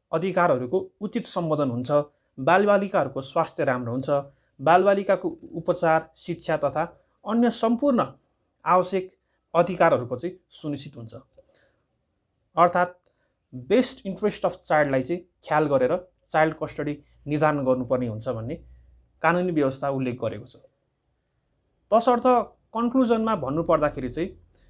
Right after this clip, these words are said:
अदालतले चाइल्ड कस्टडी निर्धारण गर्दाखेरि चाहिँ बालबालिकाको बेस्ट इन्ट्रेस्ट सर्वोत्तम हित चाहिँ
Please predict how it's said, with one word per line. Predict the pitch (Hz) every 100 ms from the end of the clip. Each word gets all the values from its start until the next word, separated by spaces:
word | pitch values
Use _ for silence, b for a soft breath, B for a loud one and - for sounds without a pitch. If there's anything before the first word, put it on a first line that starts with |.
| _ _ _ -
अदालतले | 190 226 240 240 269 262 - - -
चाइल्ड | - 208 233 220
कस्टडी | 208 - 208 214 - - - -
निर्धारण | 135 139 170 190 196 202 180
गर्दाखेरि | 156 147 143 131
चाहिँ | 135 190 - _ _ _ _ _
बालबालिकाको | 127 147 233 254 247 247 233 233 254 240 - _ _ _ -
बेस्ट | 131 185 247 - 196
इन्ट्रेस्ट | 185 208 202 - - _ _ _ _ _ _ _ _ _ _ _
सर्वोत्तम | - 214 226 233 247 175
हित | 117
चाहिँ | 175 190